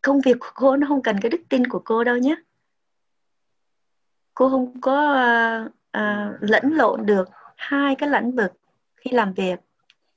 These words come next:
Speaker 1: Nhưng mà cô với cháu cũng giống như là trong gia đình đó. Thì cô chia sẻ rất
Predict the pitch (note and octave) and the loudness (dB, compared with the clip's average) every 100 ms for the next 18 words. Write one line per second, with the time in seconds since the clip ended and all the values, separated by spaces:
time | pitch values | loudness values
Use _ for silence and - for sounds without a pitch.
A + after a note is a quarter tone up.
0 | _ _ - A#3+ B3+ B3 G#3+ G3+ G3 G3+ | _ _ -2 0 2 4 4 2 -2 -10
1 | _ _ _ _ _ _ _ _ _ _ | _ _ _ _ _ _ _ _ _ _
2 | _ _ _ _ _ _ _ _ - A#3+ | _ _ _ _ _ _ _ _ -2 2
3 | B3 C#4 C#4 B3+ C#4+ C4 A3+ A#3+ B3+ D4 | 4 2 0 2 2 0 -6 -2 0 2
4 | B3 A3 G3 F3 A3 A3 G#3+ G#3 G3 F#3 | 2 2 0 -2 -4 -2 0 0 -2 -4
5 | B3+ D4 - - _ _ - F#3+ G#3+ G#3+ | -6 -10 -20 -20 _ _ -6 -4 -4 -4
6 | A3+ A3+ G#3 F3 E3+ F3+ G#3 B3+ | -4 -4 -4 -4 -4 -4 -4 -4